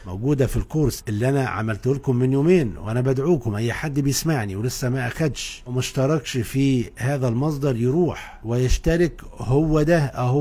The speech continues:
والله فري، مش هتدفع حاجة، هي دي التفاصيل بتاعته كلها. طبعًا علشان انا الادمن فكل حاجه بتتفتح لي، لكن لو انت ضغطت لا لازم تشترك الاول، وببلاش على فكره، بس تكتب الايميل بتاعك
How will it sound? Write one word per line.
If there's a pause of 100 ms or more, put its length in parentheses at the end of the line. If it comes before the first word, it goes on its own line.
والله
فري، (140)
مش
هتدفع
حاجة، (300)
هي
دي
التفاصيل
بتاعته
كلها. (640)
طبعًا
علشان
انا
الادمن
فكل
حاجه
بتتفتح
لي،
لكن
لو
انت
ضغطت
لا
لازم
تشترك
الاول، (160)
وببلاش
على
فكره،
بس
تكتب
الايميل
بتاعك